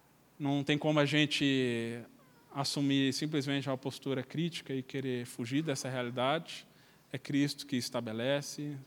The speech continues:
não é Pedro, não são os outros apóstolos. E através, dentro dessa realidade comunitária, onde nós podemos reafirmar que Jesus é o Senhor. E ao afirmar que Jesus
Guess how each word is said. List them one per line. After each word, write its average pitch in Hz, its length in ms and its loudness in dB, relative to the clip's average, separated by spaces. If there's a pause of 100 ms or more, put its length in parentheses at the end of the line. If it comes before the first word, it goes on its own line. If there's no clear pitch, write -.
(180)
não 131 80 -6
é 117 60 -8
Pedro, 143 440 0
não 135 80 -6
são 143 200 -6
os 123 100 -6
outros 123 300 -4
apóstolos. 131 880 -4 (880)
E 120 680 0 (580)
através, 147 600 4
dentro 165 360 0
dessa 170 300 0
realidade 143 540 -2
comunitária, 147 840 0 (640)
onde 139 180 -4
nós 135 240 0
podemos 131 640 -4
reafirmar 135 800 -2
que - 120 -10
Jesus 151 680 -4
é 170 60 -4
o 156 60 -4
Senhor. 135 380 -4 (1600)
E 135 60 0
ao 139 160 6
afirmar 139 480 -2
que 143 100 -8
Jesus 135 880 -8